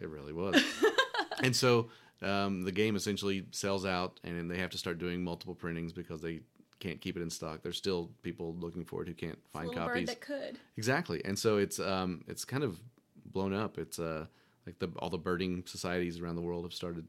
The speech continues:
Speaker 1: buying it and playing it stuff because the art is beautiful. This artist did individual art for each of the birds and the gameplay is just really, really good. You have this field where you have, like, a forest and a meadow and, and water. And so then you put, like, your water birds in the water and then your
Speaker 2: Oh,
Speaker 1: forest up here.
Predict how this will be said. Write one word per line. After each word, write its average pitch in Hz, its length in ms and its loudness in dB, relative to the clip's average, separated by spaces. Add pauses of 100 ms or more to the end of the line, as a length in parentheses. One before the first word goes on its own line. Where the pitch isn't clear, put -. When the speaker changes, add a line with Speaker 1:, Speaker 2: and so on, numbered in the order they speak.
(140)
Speaker 1:
buying 85 320 -4
it 82 80 -4
and - 120 -12
playing 85 220 -4
it 78 80 -6
stuff 87 240 -6
because 95 240 0
the 95 100 0
art 131 280 2
is 82 160 -6
beautiful. 98 400 -2
This 85 160 -4
artist 95 420 0 (380)
did 92 260 0 (120)
individual 90 680 0 (480)
art 92 280 2
for 85 180 -2
each 90 160 -4
of 90 60 -2
the 95 80 -2
birds 85 560 -2 (540)
and 85 220 -2
the 87 60 -2
gameplay 90 460 0
is 85 120 -2
just 87 180 -4
really, 90 200 0
really 90 220 0
good. 82 220 -4
You 85 100 0
have 87 160 0
this 85 180 -6
field 90 420 -2
where 90 100 -2
you 85 100 -2
have, 82 180 -2
like, 78 160 -8
a 78 40 -12
forest 92 500 -2
and 85 120 -4
a 80 140 -8 (500)
meadow 92 480 2
and, 85 200 -2
and 87 200 -4
water. 87 220 0
And 82 100 -4
so - 100 -8
then 87 140 -2
you 87 60 -2
put, 85 180 -4
like, 85 160 -2
your 85 100 -4
water 87 220 -2
birds 90 380 0
in 90 80 -2
the 90 80 -2
water 87 380 -2
and 85 120 -4
then 87 200 -4
your 359 100 -2
Speaker 2:
Oh, 370 40 -4
Speaker 1:
forest 92 300 4
up 453 80 4
here. 381 60 0